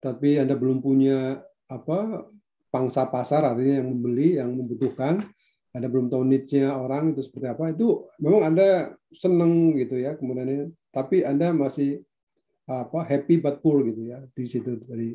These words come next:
Jadi ya Anda harus dari nol lagi gitu ya.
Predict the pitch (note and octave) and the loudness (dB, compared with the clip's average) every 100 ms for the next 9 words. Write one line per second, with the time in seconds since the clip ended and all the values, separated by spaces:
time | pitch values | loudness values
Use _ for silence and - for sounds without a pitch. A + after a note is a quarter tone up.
0 | D#3+ - B2 E3 E3 - _ _ _ _ | -12 -6 4 4 4 -12 _ _ _ _
1 | - C#3 C#3 C#3 C3+ - _ _ - C3+ | -8 -2 2 2 -2 -8 _ _ -12 0
2 | F3 E3 - - _ _ _ - B2+ C3 | 2 4 0 -6 _ _ _ -6 -2 2
3 | C#3+ C#3 C#3 C3+ B2+ A2+ G#2+ A2 A2+ | 4 4 2 0 -2 -2 -8 -12 -14